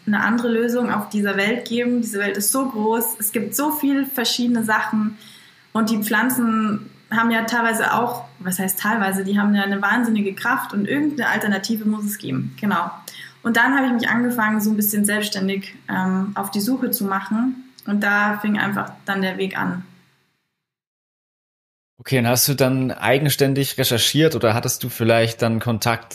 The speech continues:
Speaker 2: zu Heilpraktikern aus dem Bereich et cetera? Wie ging der Weg dann sozusagen weiter?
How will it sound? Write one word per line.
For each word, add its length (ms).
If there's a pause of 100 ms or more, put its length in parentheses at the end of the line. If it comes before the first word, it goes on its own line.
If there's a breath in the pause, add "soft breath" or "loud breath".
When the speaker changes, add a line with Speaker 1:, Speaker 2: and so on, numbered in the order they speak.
Speaker 2:
zu 220
Heilpraktikern 840
aus 160
dem 180
Bereich 480
et 100
cetera? 480
Wie 120
ging 260
der 280
Weg 200
dann 180
sozusagen 540
weiter? 400